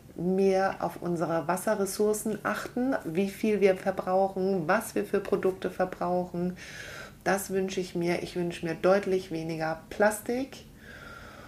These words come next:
und, ähm, mehr Zufriedenheit in unserem Leben, dass wir lernen, die kleinen Dinge, das, was wir wirklich für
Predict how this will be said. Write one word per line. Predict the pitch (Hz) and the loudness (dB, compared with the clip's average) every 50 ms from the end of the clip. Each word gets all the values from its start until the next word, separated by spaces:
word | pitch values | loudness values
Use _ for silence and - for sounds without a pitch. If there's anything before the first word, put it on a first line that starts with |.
| - - - - | -18 -18 -12 -2
und, | - - 202 202 196 196 196 196 196 202 190 190 - - - - | 4 8 8 8 8 6 4 4 4 2 2 0 -4 -10 -4 -2
ähm, | 190 185 180 180 185 180 180 180 180 180 175 175 - - - - - | 0 2 2 2 0 0 0 0 0 -2 -4 -6 -8 -14 -20 -18 -10
mehr | - 175 175 180 185 185 185 185 185 | -6 -2 2 4 4 4 4 4 2
Zufriedenheit | 180 - 185 180 - - - 185 180 175 175 170 165 170 - 165 165 160 160 160 156 156 - - - - - - - - - - - - - - - - - - - - - - - - - - - - | 0 -2 -4 -4 -2 0 2 2 2 4 2 0 -2 -4 -2 -2 0 0 0 0 -2 -4 -6 -12 -14 -14 -18 -20 -20 -20 -20 -20 -20 -20 -20 -20 -20 -20 -20 -20 -20 -20 -20 -20 -20 -20 -20 -20 -18 -10
in | - - 165 160 160 160 156 156 156 151 151 - - - - - - - - - - - - - - - - - - - - - - - | -6 -4 -2 -2 -2 -2 -4 -4 -6 -8 -10 -12 -18 -20 -20 -20 -20 -20 -20 -20 -20 -20 -20 -20 -20 -20 -20 -20 -20 -20 -20 -20 -10 -4
unserem | - 175 170 165 160 170 170 160 156 156 | -2 0 0 0 0 -2 -2 -2 -2 -2
Leben, | 151 151 160 160 - - 139 139 | 0 2 2 2 0 0 -4 -4
dass | 143 151 - - | -6 -6 -6 -2
wir | - 170 | -2 2
lernen, | 170 165 165 165 175 185 190 185 185 180 180 175 170 - - | 4 4 6 6 6 6 4 4 4 2 2 0 -2 -4 -4
die | 170 165 160 156 156 151 156 160 - - - - - - - - - - - - - - - - - - - - - - - - - - - - - - - | -2 0 0 0 0 -2 -4 -8 -10 -16 -20 -20 -20 -20 -20 -20 -20 -20 -20 -20 -20 -20 -20 -20 -20 -20 -20 -20 -20 -20 -20 -20 -20 -20 -20 -20 -20 -20 -12
kleinen | - - - 196 196 185 190 190 190 190 185 180 | -8 0 2 2 4 4 4 2 2 2 0 4
Dinge, | 180 180 180 185 180 175 175 175 175 175 180 - - - - - - - - - - - - - | 4 4 4 6 4 2 2 0 -2 -4 -8 -10 -16 -20 -20 -20 -20 -20 -20 -20 -20 -20 -10 -2
das, | - 185 190 185 - - | 0 0 0 0 -4 -6
was | 175 165 - - - - - - - - | -6 -6 -6 -10 -12 -16 -20 -18 -12 -8
wir | - 175 180 190 190 208 208 196 185 | -4 -2 -2 0 4 6 4 4 6
wirklich | 190 190 185 190 - 175 - - | 4 2 2 2 0 0 0 -2
für | - - 180 175 170 - | -4 -2 0 0 0 -2